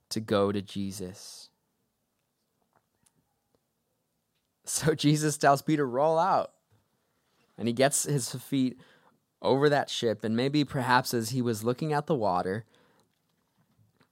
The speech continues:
looking at Jesus, perhaps he was like, "I don't even know if this is really gonna work, but I know that's Jesus who's there, so I'm gonna take a chance." And that little bit of faith that he had, Jesus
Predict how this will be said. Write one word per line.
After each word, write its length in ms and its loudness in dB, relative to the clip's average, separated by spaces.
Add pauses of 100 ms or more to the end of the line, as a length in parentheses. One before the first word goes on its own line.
(760)
looking 320 -2
at 140 -2
Jesus, 540 -2
perhaps 460 0
he 100 -2
was 220 -2
like, 260 -2
"I 180 -6
don't 140 -4
even 220 -4
know 140 -2
if 100 -10
this 200 -4
is 160 -4
really 200 0
gonna 220 0
work, 280 2
but 100 -4
I 60 0
know 180 -2
that's 220 -4
Jesus 520 -6
who's 220 -12
there, 260 -6
so 140 -12
I'm 80 -8
gonna 140 -6
take 160 -10
a 60 -10
chance." 640 -12 (1080)
And 80 -8
that 100 -4
little 200 4
bit 120 4
of 80 4
faith 340 0
that 180 0
he 180 -6
had, 440 -8 (880)
Jesus 580 -6